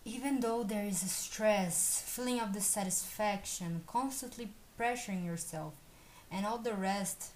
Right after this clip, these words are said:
behind of our perfect smiles, we will never demonstrate, not even the bare minimum that destroys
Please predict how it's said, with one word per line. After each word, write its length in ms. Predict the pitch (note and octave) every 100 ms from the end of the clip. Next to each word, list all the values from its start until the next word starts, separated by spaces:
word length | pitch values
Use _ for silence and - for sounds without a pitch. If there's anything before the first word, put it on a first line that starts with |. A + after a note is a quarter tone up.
| - F3
behind 760 | F#3 F3 F3+ F#3 F3+ E3+ E3 D3+ - - -
of 160 | F3 -
our 220 | F#3 F3 E3+
perfect 420 | G3 F#3 F3+ E3+ -
smiles, 880 | - D#3+ F3 F3 D#3+ D#3 - - - - - - - - - - - - - -
we 80 | G3+
will 140 | G#3+
never 400 | G#3 G3+ G#3+ G3
demonstrate, 800 | F3+ F3 F3 E3 - F3 E3 D#3+ - - -
not 200 | G3 G3
even 340 | G#3 G3+ G#3+ G#3
the 80 |
bare 300 | F3+ F3 G3
minimum 560 | G3 F#3+ F#3 F3+ F3 E3+
that 160 | E3+ E3 -
destroys 520 | F3+ E3+ - F3+ E3+